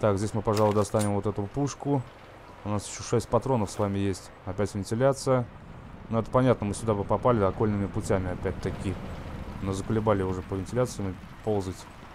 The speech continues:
Смотри, сколько здесь всего этих всяких взломщиков, да? Электронная отмычка, вообще топ. Ну-ка, инвентарь. Так, семерка мне нужна. Где? Кто видит ее? Ой. Не то.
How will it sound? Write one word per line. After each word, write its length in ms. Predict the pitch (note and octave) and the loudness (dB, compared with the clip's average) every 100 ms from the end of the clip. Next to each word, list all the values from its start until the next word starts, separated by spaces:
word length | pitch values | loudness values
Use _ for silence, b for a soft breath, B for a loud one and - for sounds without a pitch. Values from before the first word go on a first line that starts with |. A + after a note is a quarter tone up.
| - - - - - - - - - - | -18 -18 -18 -18 -18 -18 -20 -20 -14 -14
Смотри, 260 | - B2+ F3+ | 0 2 4
сколько 260 | E3+ F3+ | 2 2
здесь 140 | E3 D#3+ | 2 2
всего 340 | - F3 E3 | 2 4 6
этих 220 | D3+ C#3 | 6 4
всяких 280 | G#2 C#3 C#3+ | 0 0 0
взломщиков, 640 | C3 A#2+ E3 A2 - G2+ F#2+ | -2 0 0 0 0 -2 4
да? 220 | A2+ E3 - - - - - - - - | 4 4 -2 -18 -18 -18 -18 -18 -16 -2
Электронная 520 | A2 G2+ D#3 F#3 D#3 | 0 2 4 6 8
отмычка, 540 | C3+ A2 A2+ C3+ - B2+ | 6 6 6 4 4 6
вообще 380 | A2+ - D#3 E3+ | 6 6 2 2
топ. 300 | D3+ B2 - - - - - - - - | 4 2 2 -8 -14 -12 -10 -10 -12 -4
Ну-ка, 300 | B2 B2+ C3 | -4 0 2
инвентарь. 480 | C3 B2+ B2 A#2+ A2+ - - - - - - - - - | 4 4 2 2 -2 -6 -20 -20 -20 -20 -20 -20 -20 -2
Так, 200 | A2+ G2 | 0 0
семерка 460 | - A#2 B2+ G#2+ G2+ | 0 0 2 2 0
мне 140 | G2+ | -2
нужна. 360 | G2+ G2 G2+ F2+ | -2 0 0 -2
Где? 380 | G2 C3 F#2+ F#2+ G2 F#2+ | 0 4 4 2 -12 -6
Кто 160 | - | 0
видит 320 | C3+ A2+ G2+ G2+ | 2 0 -2 -4
ее? 200 | F#2 F2 - - b b b - - - - | -4 -4 -12 -20 b b b -16 -14 -12 2
Ой. 260 | A#2 G2+ - b b b b b b b - - - - - | 4 4 2 b b b b b b b -20 -20 -20 -20 -18
Не 200 | F#2+ G2 | -8 -6
то. 240 | G2 F#2 | -2 -4